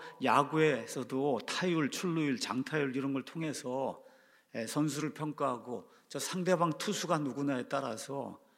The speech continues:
에, 그 투수가 어떻게 볼을 던지는가 이걸 보고,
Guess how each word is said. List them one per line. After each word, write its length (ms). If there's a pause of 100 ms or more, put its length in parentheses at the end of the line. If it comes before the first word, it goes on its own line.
(320)
에, 80
그 180
투수가 400
어떻게 840
볼을 420
던지는가 640
이걸 260
보고, 760